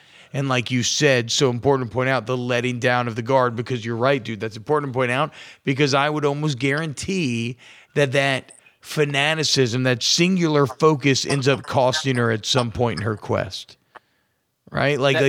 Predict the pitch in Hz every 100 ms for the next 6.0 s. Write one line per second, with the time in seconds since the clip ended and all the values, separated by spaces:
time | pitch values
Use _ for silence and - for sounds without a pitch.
0 | 175 139 131 139 156 151 180 180 170 175
1 | 202 196 170 147 143 - 151 151 - 156
2 | 143 - 143 202 196 160 - 139 131 117
3 | 110 107 - _ - _ _ _ - 120
4 | 117 214 120 123 - 117 110 120 120 107
5 | 110 117 117 113 113 113 117 113 110 113